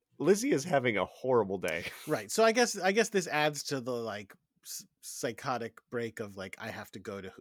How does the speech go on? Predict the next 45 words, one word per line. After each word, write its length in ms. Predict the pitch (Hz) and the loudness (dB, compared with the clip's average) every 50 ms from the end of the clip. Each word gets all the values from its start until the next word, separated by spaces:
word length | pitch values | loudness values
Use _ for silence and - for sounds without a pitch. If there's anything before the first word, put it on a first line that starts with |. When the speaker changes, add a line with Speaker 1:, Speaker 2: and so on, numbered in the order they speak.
| - | -16
Speaker 2:
anyone 340 | 107 104 98 95 98 95 90 | -14 -14 -12 -12 -12 -12 -12
I 80 | 87 87 | -14 -16
can 140 | - 92 87 | -16 -16 -14
go 180 | 90 85 85 - | -12 -12 -12 -12
to," 200 | - 87 82 78 | -14 -16 -16 -12
like, 120 | - - | -6 0
Speaker 1:
Right. 180 | 147 135 101 87 | 0 2 2 0
Speaker 2:
whether 200 | 87 85 - 85 | -2 -6 -10 -12
we, 100 | 90 - | -6 -6
Speaker 1:
Yeah, 120 | 117 - - | -6 -4 -6
Speaker 2:
even 80 | - - | -8 -8
Speaker 1:
exactly, 260 | - - - 135 151 | -6 -6 -4 -4 -4
Speaker 2:
though 60 | 147 135 | -4 -4
I 20 | 123 127 | -4 -4
Speaker 1:
right? 40 | 82 | -2
Speaker 2:
just 160 | - 160 160 | -4 -4 -4
saw 100 | 120 101 | -6 -6
a 80 | 98 95 | -8 -8
Speaker 1:
Th-, 40 | |
Speaker 2:
cop 180 | - 107 95 - | -10 -12 -14 -14
murder 260 | 87 90 92 87 - | -14 -14 -14 -14 -14
someone. 260 | - - 87 - - - | -16 -20 -20 -12 -4 0
Speaker 1:
this, 160 | 349 359 285 | 2 2 4
this 240 | 220 214 214 202 196 | 4 4 4 4 2
is, 120 | 202 185 175 | 0 0 0
this 160 | 196 180 180 | -2 -2 0
is 60 | 185 180 | 2 2
a 60 | 165 | 2
bad 260 | 127 131 117 104 101 98 | 4 4 4 4 4 4
day 140 | 92 92 | 2 2
for 180 | 92 - 101 95 | 2 0 -2 -2
every, 220 | 92 90 87 90 69 - - | -2 -2 -2 -4 -8 -8 -6
for 120 | - 107 | -4 -4
anybody. 480 | 92 82 82 - - - - - - - _ | -4 -4 -6 -8 -10 -10 -12 -12 -14 -16 _
Speaker 2:
So 160 | - - 175 | -10 -8 -6
she 180 | 151 - 254 226 | -2 -2 -2 -2
flags 320 | - 247 226 202 190 160 165 | 2 4 6 6 6 4 2
down 160 | 165 147 139 | 0 0 0
a 60 | 123 | -2
cop 240 | - - 78 - - _ _ _ _ _ _ _ _ _ _ - - _ _ | -6 -10 -12 -14 -16 _ _ _ _ _ _ _ _ _ _ -20 -20 _ _
that 140 | - 123 110 | -6 -6 -6
is 100 | 113 101 | -6 -8
driving 400 | - - 107 101 98 101 202 - - _ _ | -8 -6 -6 -6 -6 -8 -12 -14 -16 _ _
past. 400 | - - 160 - - - - - _ _ _ _ _ _ _ _ _ | -14 -14 -14 -12 -14 -16 -18 -20 _ _ _ _ _ _ _ _ _
Uh, 280 | 139 127 123 120 117 101 | -8 -6 -6 -6 -8 -10